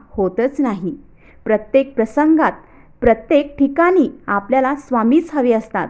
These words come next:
आणि जेव्हा आपल्याला स्वामी कुठल्या ना कुठल्या रूपात दर्शन देतात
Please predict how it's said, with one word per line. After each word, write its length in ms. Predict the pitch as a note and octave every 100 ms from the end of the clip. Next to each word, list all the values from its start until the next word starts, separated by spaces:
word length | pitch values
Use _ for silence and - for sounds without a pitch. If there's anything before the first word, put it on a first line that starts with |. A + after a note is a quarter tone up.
| - - - -
आणि 300 | G3 A3+ C#4+
जेव्हा 540 | G#3+ A#3+ C4 C4+ B3+ D#4 -
आपल्याला 480 | - G3 G3 C#4 E4+
स्वामी 520 | E4 C#4 C4+ C#4+ B3 - - -
कुठल्या 400 | D#4 D4+ F4 F4+
ना 120 | G4+
कुठल्या 400 | G4+ C#4+ C4+ D#4+
रूपात 340 | D4 C#4+ A#3 B3
दर्शन 380 | F#3+ F#3 - D4+
देतात 340 | E4 C#4 G#3